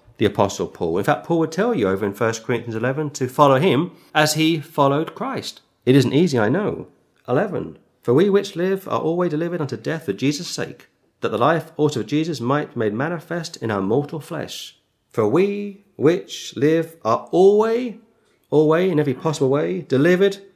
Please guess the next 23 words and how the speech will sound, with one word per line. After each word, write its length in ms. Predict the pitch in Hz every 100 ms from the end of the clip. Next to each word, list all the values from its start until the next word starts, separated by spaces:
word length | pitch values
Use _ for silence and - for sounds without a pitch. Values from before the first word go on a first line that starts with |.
| _ _ -
unto 220 | 135 131
death 480 | 104 151 190 180 -
for 140 | 110
Jesus' 440 | 101 143 165 175 -
sake," 460 | - 127 82 - - - _
picturing 560 | 147 143 - 139 139 110
dying 280 | 131 131 127
to 100 | 127
oneself, 800 | 123 123 - 127 123 - - - _ _ -
"that 100 | 131
the 80 | 131
life 640 | 127 156 208 190 - - - -
also 280 | 156 143 117
of 60 |
Jesus 640 | 113 165 180 202 233 220 - _ _ _ - _ -
might 480 | 117 151 170 - -
be 80 | 120
made 220 | 117 104
manifest 840 | 131 185 185 185 208 185 - - -
in 100 | 123
our 140 | 101
mortal 420 | 95 113 143 151 139
flesh." 580 | - 147 - - -